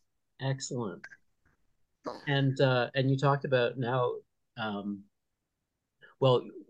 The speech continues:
Speaker 1: I don't think I recorded the part where you talked about, um, kind of where you are now and what you're up to.
Speaker 2: Um, so right now I'm just weighing up my options with colleges. Um, gonna take my addictions course,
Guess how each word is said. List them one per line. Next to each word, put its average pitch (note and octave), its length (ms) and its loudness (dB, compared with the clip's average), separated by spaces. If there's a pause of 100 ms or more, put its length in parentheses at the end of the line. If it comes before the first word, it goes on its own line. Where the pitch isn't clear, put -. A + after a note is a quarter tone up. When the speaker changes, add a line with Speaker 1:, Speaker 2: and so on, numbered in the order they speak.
(180)
Speaker 1:
I C#3 80 0
don't E3+ 140 2
think F#3 120 -2
I E3 40 4
recorded C#3+ 440 -2
the - 80 -8
part A#2+ 240 -2
where A2 120 0
you G#2+ 80 -4
talked A#2 260 -4
about, G#2+ 300 0 (460)
um, G#2+ 340 -8 (200)
kind C#3 160 2
of C3 60 0
where B2 140 4
you A#2+ 160 0
are G#2+ 120 0
now A2 300 -2
and G2+ 120 -6
what G2+ 200 -6
you're G2+ 180 0
up G2 160 -8
to. - 220 -12 (760)
Speaker 2:
Um, C#4 500 10
so - 220 6
right C4 160 12
now B3+ 200 12
I'm B3 100 8
just A#3 320 4
weighing A3 260 10
up G#3+ 80 4
my G#3+ 120 8
options G3+ 440 2
with G#3 140 -4
colleges. G3+ 880 6
Um, G3+ 480 2 (720)
gonna G3+ 160 8
take G3 320 8
my G#3 100 10
addictions G#3 460 8
course, G#3 640 6